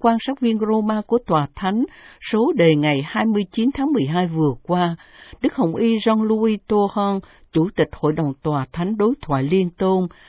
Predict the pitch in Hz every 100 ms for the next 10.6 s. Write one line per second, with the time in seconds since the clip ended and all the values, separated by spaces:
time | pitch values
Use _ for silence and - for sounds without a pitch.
0 | - 156 240 180 160 175 165 147 165 165
1 | 156 147 190 160 147 147 - 151 190 220
2 | 302 175 156 135 _ _ - 147 - 151
3 | 185 156 131 143 196 196 208 294 151 147
4 | - 143 143 175 - 240 - 139 - 240
5 | - 147 - 185 214 370 175 139 151 202
6 | 196 202 202 196 185 _ - - - 165
7 | - 170 156 - - 151 156 208 190 -
8 | 190 180 - 135 - 143 123 151 151 170
9 | 233 _ _ _ _ - _ _ _ _
10 | _ - 269 - 170 220